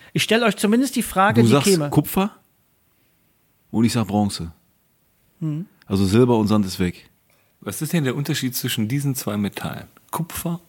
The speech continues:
Speaker 3: und Bronze.
Speaker 2: Ich würde nach dem Preis gehen. Ich würde nach dem Preis gehen.
Speaker 3: Aber wenn der Staat was schenkt, hör mal, ich glaub, das ist egal, was das kostet. So, also, ne, im übertragenen Sinne.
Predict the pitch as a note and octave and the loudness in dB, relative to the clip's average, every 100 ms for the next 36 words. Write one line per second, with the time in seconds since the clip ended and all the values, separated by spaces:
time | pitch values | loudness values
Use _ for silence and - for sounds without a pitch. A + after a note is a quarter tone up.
0 | - A2+ G#2+ E2+ E2 E2+ - - A2 A2 | -4 -4 -4 -4 -4 -4 -10 -12 -10 -8
1 | G2+ - A2+ - - E2 G#2 _ _ _ | -10 -10 -10 -10 -14 -16 -16 _ _ _
2 | _ _ _ _ _ _ _ _ _ _ | _ _ _ _ _ _ _ _ _ _
3 | _ - G#2+ A2 - G#2 A2+ G#2 A2 A#2 | _ -4 -4 -4 -6 -8 -8 -8 -8 -12
4 | - E2 E2+ E2+ E2+ - - G#2+ - F2+ | -10 -6 -4 -2 -4 -4 -4 -6 -4 -6
5 | - F2+ A2 - F2+ F2 F2 - - - | -4 -2 -4 -6 -8 -10 -10 -20 -20 -18
6 | - E2 F#2 F2+ G2 F2 E2+ E2+ E2+ - | -16 -12 -10 -8 -8 -8 -8 -10 -14 -14
7 | F#2 - - _ _ - G2+ F2+ G2 F2+ | -16 -16 -20 _ _ -10 -6 -4 -2 -2
8 | F#2+ C3 - E2+ E2+ E2+ - - F#2 F#2 | -4 -6 -8 -6 -6 -8 -12 -12 -14 -14
9 | - F#2+ | -14 -16